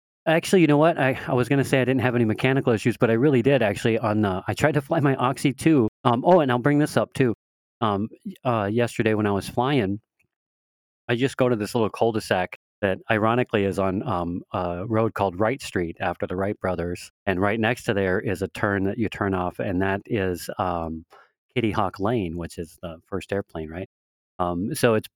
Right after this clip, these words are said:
poignant to go fly there for me. I dig it, and it's an open development. There's no construction there yet, but so I'm flying,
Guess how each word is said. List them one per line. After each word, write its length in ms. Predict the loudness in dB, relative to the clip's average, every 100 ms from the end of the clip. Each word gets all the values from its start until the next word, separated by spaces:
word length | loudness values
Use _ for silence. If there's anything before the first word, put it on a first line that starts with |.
| -2
poignant 340 | 0 2 0
to 60 | 0
go 140 | 0
fly 260 | 0 0 2
there 160 | 0
for 140 | 0 0
me. 160 | 2
I 140 | 2 0
dig 220 | 0 -2
it, 120 | -2 -2
and 160 | -2
it's 160 | -2 -2
an 100 | -2
open 360 | -2 0 0 0
development. 520 | 0 0 0 -2 -2
There's 160 | -4
no 340 | -2 -2 -2 -6 _
construction 540 | -10 -4 -2 -2 -2 -2
there 140 | -2
yet, 220 | -2 -4 -2
but 120 | -6 _ _ _ _ -4
so 60 | -4
I'm 80 |
flying, 520 | -2 -2 0 2 0